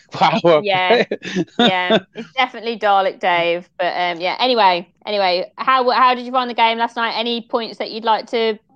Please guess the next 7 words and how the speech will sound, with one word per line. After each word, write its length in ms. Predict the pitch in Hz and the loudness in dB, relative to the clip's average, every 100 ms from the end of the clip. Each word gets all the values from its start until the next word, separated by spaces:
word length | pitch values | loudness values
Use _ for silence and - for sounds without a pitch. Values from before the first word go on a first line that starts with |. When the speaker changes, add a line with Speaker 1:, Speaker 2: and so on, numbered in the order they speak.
| _ - | _ -4
Speaker 2:
point 220 | 226 165 | -4 -4
out? 320 | 208 220 - _ _ _ _ _ _ - | -4 -4 -8 _ _ _ _ _ _ 2
Bring 100 | 247 | 4
Speaker 1:
Um, 180 | 277 262 | 6 4
Speaker 2:
up? 100 | - _ _ _ _ _ _ 220 | 0 _ _ _ _ _ _ 0
Speaker 1:
I 80 | |
think 520 | 220 294 240 - - | 2 2 0 -2 -14